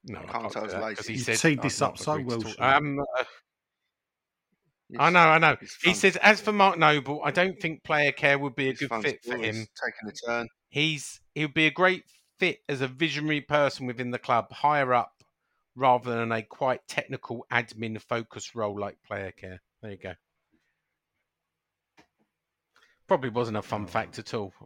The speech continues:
Speaker 1: but I, he just reminded me
Speaker 3: Oh,
Speaker 1: that
Speaker 3: just, yeah,
Speaker 1: I didn't
Speaker 3: yeah.
Speaker 1: really get a story out. I
Speaker 2: No
Speaker 1: didn't really get a
Speaker 2: shit.
Speaker 1: story out of talking to Hugo, did he? But I, I,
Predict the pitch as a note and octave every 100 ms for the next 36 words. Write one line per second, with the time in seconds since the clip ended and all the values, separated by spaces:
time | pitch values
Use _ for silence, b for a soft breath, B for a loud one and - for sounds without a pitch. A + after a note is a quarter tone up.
0 | - C3+ C3+ - C3+ C#3+ C#3+ G3 G#3+ G3+
1 | F3 D#3+ D3+ C3+ G#2 G#2 G#2+ C#3 D#3 -
2 | - A#2+ - D#3+ E3+ D#3 G2+ G3 D#3 C#3
3 | B2 A#2 G2 A2 - D3+ C#3+ B2 G#2+ G#2+
4 | _ _ _ _ _ _ _ b b b
5 | - D3 E3 F#3+ E3+ D3+ D3+ C#3 - F#3
6 | F3+ C#3 B2 A2+ D3+ C3 C#3 A2 B2+ C3
7 | B2+ C3 B2+ C#3 A#2+ G#2+ - A#2 A2+ B2
8 | A#2 - C2+ A2+